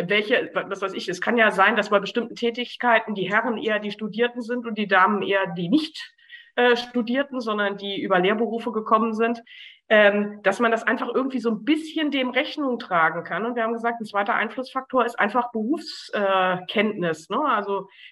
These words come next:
wie viel Erfahrung bringe ich denn eigentlich mit für einen bestimmten Job?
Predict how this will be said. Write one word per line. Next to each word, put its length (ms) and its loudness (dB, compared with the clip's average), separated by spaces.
wie 140 0
viel 180 2
Erfahrung 540 4
bringe 220 0
ich 100 -4
denn 160 0
eigentlich 400 -4
mit 180 -4
für 80 2
einen 220 -2
bestimmten 400 -6
Job? 320 0